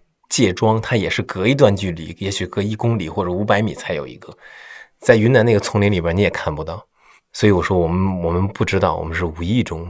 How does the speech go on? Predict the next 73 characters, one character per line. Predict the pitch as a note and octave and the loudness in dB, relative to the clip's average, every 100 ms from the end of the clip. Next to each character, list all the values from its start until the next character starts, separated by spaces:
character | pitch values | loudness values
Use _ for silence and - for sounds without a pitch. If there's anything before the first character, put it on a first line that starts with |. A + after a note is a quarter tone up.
| D#2+ | -10
我 | |
们 | D#2 D#2+ | -10 -10
是 | - | -8
一 | E2 | -6
个 | F2 | -6
意 | F2 | -4
外。” | F2+ G#2 F#2+ - - | -2 -4 -4 -12 -14
他 | - | -6
说 | G2 | -4
：“好 | - G2 | 0 0
吧， | F2 E2 - | 0 -2 -4
那， | F#2 | -4
那 | E2+ G2+ G2 F2+ | -4 -6 -6 -6
就 | E2+ E2 E2+ _ _ | -6 -8 -12 _ _
这 | - F2 | -10 -8
样。” | F2 | -6
然 | G#2 | -4
后 | G#2+ B2+ | 0 -2
后 | - A2+ | 0 2
来 | G2+ - _ - _ _ _ _ _ _ - - | 2 0 _ -20 _ _ _ _ _ _ -18 4
在 | C#3 | 8
那 | C#3+ D#3 | 10 8
一 | |
刻 | G#2+ - G#2+ | 6 2 2
通 | F2 - B2 | 2 0 2
过 | F#2+ | 4
交 | B2 A#2+ | 6 6
流， | F2+ | 4
我， | F2+ E2+ | 0 -2
我 | E2+ | -2
们 | E2 D#2+ | -2 -2
还 | G2+ | 0
是 | G#2 | -2
比 | - F#2+ | -2 -2
较 | F2+ | 0
判 | E2+ - F2+ | -2 -2 -2
断， | F2 | -2
也 | D#2+ | -2
许 | F2+ - | -4 -4
可 | - | -6
能 | E2 | -8
过 | E2 G#2+ | 0 0
两 | E2 E2 | 0 -4
天 | - E2+ | -4 -4
我 | D#2+ | -4
们 | E2 | -6
就 | E2+ | -8
通 | - F2+ | -6 -4
过 | F2 E2 | -2 -4
这 | D#2+ E2 | -4 -10
个 | D#2+ | -8
口 | - - | -6 -2
岸 | E2 E2+ | -2 -4
再 | F2+ | -6
扭， | E2+ D#2 F#2+ - _ | -8 -10 -12 -20 _
被 | - E2+ - - | -8 -8 -10 -8
遣 | - D2+ | -4 -4
送 | - A2 | 0 -2
回 | - | -2
去。 | E2+ - A#2+ - _ - - - - - - _ _ _ _ _ | -12 -12 -14 -20 _ -20 -20 -20 -20 -20 -20 _ _ _ _ _
但 | - F#2 | -2 -2
是 | E2+ | -2
好， | - E2+ | 0 0
事 | - F#2 | 0 -2
实 | F2+ | -4
证 | E2+ E2+ | -4 -4
明 | D2+ D2+ | -4 -8
想 | - E2 | -10 -10
得 | D#2 | -12
太 | - F2 | -8 -8
简 | D#2+ - | -8 -14
单 | - | -18
了。 | B2+ | -18